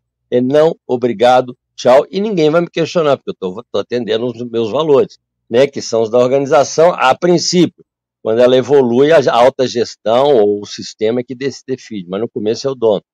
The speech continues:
E objetivos é onde nós estamos querendo chegar. Então, todo mundo sabendo, é, tendo a mesma cultura, vamos falar assim, a coisa flui. Se alguém discordar do que tá sendo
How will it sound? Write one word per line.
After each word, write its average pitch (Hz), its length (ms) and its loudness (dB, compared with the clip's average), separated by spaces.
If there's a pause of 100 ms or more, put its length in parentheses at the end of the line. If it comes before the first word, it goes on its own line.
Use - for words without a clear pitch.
(460)
E 185 200 2
objetivos 190 640 2
é 233 80 4
onde 214 300 4
nós 214 140 2
estamos 214 220 2
querendo 214 300 2
chegar. 180 380 4
Então, 202 340 -2
todo 226 340 6
mundo 156 340 2
sabendo, 110 680 0 (360)
é, 110 280 2
tendo 175 200 4
a 156 80 6
mesma 170 340 4
cultura, 131 480 -2
vamos 127 180 -2
falar 107 220 0
assim, 170 320 -4
a - 100 -6
coisa 160 340 -4
flui. 127 460 -4 (360)
Se - 140 -6
alguém 147 420 0
discordar 123 800 0
do 107 120 -8
que - 100 -20
tá 95 160 -8
sendo 104 300 -8